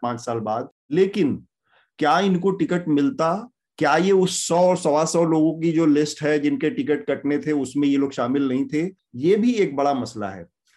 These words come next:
दूसरी बात, ये जो चौदह पन्द्रह लोग आए हैं और आगे कुछ और लोग भी आएंगे, इसमें एक चीज को हमें समझना पड़ेगा कि स्वामी प्रसाद मौर्य एक बड़े लीडर हैं जिनका अपना मासबेस है, अलग-अलग, अलग-अलग जिलों में भी संगठन है।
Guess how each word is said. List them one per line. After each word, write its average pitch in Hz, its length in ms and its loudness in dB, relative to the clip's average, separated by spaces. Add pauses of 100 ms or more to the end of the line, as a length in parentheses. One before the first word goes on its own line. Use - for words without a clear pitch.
(120)
दूसरी 226 340 -2
बात, 113 320 -2
ये 156 140 -4
जो 226 140 -4
चौदह 185 320 0
पन्द्रह 185 320 -2
लोग 175 220 0
आए 139 160 0
हैं 175 120 0
और 202 160 0
आगे 180 240 2
कुछ 196 220 -2
और 180 220 4
लोग 175 200 2
भी 170 140 2
आएंगे, 90 380 -4 (320)
इसमें 220 520 0 (320)
एक 165 220 2
चीज 220 260 -2
को 220 100 2
हमें 185 160 4
समझना 131 380 -2
पड़ेगा 113 600 -6
कि 170 80 -8
स्वामी 151 300 0
प्रसाद 175 360 0
मौर्य 180 480 2
एक 185 460 -2 (220)
बड़े 135 200 0
लीडर 165 300 -2
हैं 202 160 -2
जिनका 143 280 0
अपना 143 220 0
मासबेस 131 500 -2
है, 180 60 -2
अलग-अलग, 135 380 0
अलग-अलग 135 460 -2
जिलों 120 260 -2
में 143 140 0
भी 143 140 -2
संगठन 131 460 -6
है। 170 180 -6